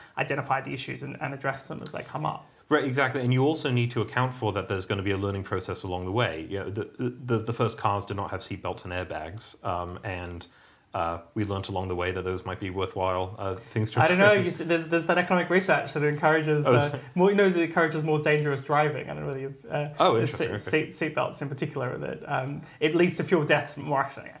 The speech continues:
Speaker 2: Oh, I see
Speaker 1: Anyway,
Speaker 2: what you mean. Yeah.
Speaker 1: the,
Speaker 2: But,
Speaker 1: the, the
Speaker 2: well,
Speaker 1: other,
Speaker 2: there are
Speaker 1: un-,
Speaker 2: other
Speaker 1: unintended consequences of regulation, but I, I, I'm
Speaker 2: Sure.
Speaker 1: pro seatbelt. Don't worry.
Speaker 2: Sure,
Speaker 1: Uh,
Speaker 2: okay.
Speaker 1: put on your
Speaker 2: Um,
Speaker 1: seatbelt when you get in a car.
Speaker 2: well, the, the early years of, of, of flight were very dangerous. I mean,
Speaker 1: Yeah.
Speaker 2: there's, and, and I think that,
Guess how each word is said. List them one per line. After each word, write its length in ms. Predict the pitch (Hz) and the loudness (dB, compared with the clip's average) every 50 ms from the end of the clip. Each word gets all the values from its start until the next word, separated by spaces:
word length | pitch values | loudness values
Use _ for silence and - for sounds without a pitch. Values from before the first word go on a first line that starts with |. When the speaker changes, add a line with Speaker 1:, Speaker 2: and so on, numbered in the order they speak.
| - - | 0 4
Speaker 2:
Oh, 120 | 135 135 | 4 6
I 100 | 123 - | 6 6
see 40 | 123 | 6
Speaker 1:
Anyway, 20 | 139 | 6
Speaker 2:
what 80 | 123 | 4
you 60 | 117 113 | 4 4
mean. 140 | 107 - | 2 0
Yeah. 120 | - 104 - | 0 2 4
Speaker 1:
the, 180 | 196 180 180 | 6 8 8
Speaker 2:
But, 60 | 175 165 | 8 8
Speaker 1:
the, 60 | 175 | 6
the 100 | 170 185 | 4 6
Speaker 2:
well, 160 | 170 185 185 | 8 10 10
Speaker 1:
other, 100 | 190 190 | 10 10
Speaker 2:
there 80 | 196 190 | 10 10
are 40 | 196 | 10
Speaker 1:
un-, 160 | 214 233 - | 10 10 8
Speaker 2:
other 140 | - - 143 196 | 6 4 8 8
Speaker 1:
unintended 440 | 196 214 208 185 214 196 180 180 | 8 8 8 8 6 6 6 8
consequences 420 | - 190 185 - - 170 147 156 151 | 6 6 4 6 2 2 2 2 2
of 80 | 156 | 4
regulation, 360 | 160 156 156 156 151 151 156 135 | 4 6 6 4 4 4 2 2
but 100 | 143 160 | 4 4
I, 40 | |
I, 300 | 165 - 180 160 - - - - | 4 6 4 2 2 -2 0 0
I'm 100 | 165 151 | 2 6
Speaker 2:
Sure. 180 | - 196 185 | 6 6 6
Speaker 1:
pro 80 | 185 - | 6 4
seatbelt. 340 | 175 156 - 143 127 127 - | 0 0 0 -2 -2 2 2
Don't 140 | 165 156 | 2 4
worry. 200 | 151 139 131 131 | 4 2 2 2
Speaker 2:
Sure, 160 | 135 180 175 156 | 8 8 8 8
Speaker 1:
Uh, 80 | - | 8
Speaker 2:
okay. 240 | 160 165 165 170 170 | 4 2 2 2 6
Speaker 1:
put 60 | 156 175 | 8 10
on 180 | - 208 196 | 10 10 10
your 60 | 196 | 8
Speaker 2:
Um, 100 | 185 - | 4 4
Speaker 1:
seatbelt 260 | 185 165 - - 147 151 | 2 2 2 0 0 0
when 80 | 156 | -2
you 80 | 151 151 | -2 -2
get 100 | 147 147 | -2 -2
in 60 | 139 | -2
a 40 | 143 | -4
car. 120 | - - 254 | 4 4 6
Speaker 2:
well, 80 | 233 | 8
the, 140 | 175 165 156 | 8 8 8
the 160 | 139 135 131 | 8 6 6
early 200 | 131 127 123 120 | 6 6 6 6
years 280 | 117 113 113 110 107 113 | 6 6 4 4 4 0
of, 180 | 101 92 95 - | -2 -2 -2 -2
of, 220 | 104 101 98 - | -4 -4 -4 -4
of 120 | - 92 - | -8 -8 -8
flight 480 | - - - - 92 107 110 - - | -8 -8 -4 -2 -2 -2 -4 -6 -2
were 100 | 113 101 | -2 0
very 200 | 98 107 98 98 | 0 2 0 0
dangerous. 360 | 101 101 101 98 104 95 - | 0 -2 -2 -2 -2 -2 0
I 60 | 127 127 | 2 2
mean, 160 | 131 131 156 | 2 4 6
Speaker 1:
Yeah. 140 | 147 143 139 | 6 6 6
Speaker 2:
there's, 120 | 127 127 | 4 4
and, 380 | 131 135 135 135 131 143 135 143 | 2 2 2 2 2 -2 0 0
and 100 | 135 135 | 2 2
I 80 | 135 | 2
think 360 | 131 139 143 139 139 - 135 | 2 0 -2 -2 -2 -4 0
that, 280 | 131 123 113 110 113 - | 2 2 2 2 -2 -6